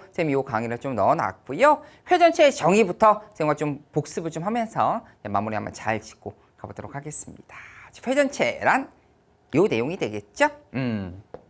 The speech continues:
읽어볼까? 평면 도형을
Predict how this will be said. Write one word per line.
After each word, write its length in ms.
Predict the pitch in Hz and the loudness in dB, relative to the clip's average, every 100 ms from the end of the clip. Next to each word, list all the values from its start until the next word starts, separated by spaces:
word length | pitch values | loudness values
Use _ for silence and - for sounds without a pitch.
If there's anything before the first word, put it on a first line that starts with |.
| - _ - | -20 _ -4
읽어볼까? 360 | 135 143 - 233 _ _ _ _ _ _ _ _ _ - _ _ | -2 -2 -8 -12 _ _ _ _ _ _ _ _ _ -18 _ _
평면 320 | - 254 294 240 | 0 4 6 4
도형을 540 | 139 95 104 127 | 2 2 2 0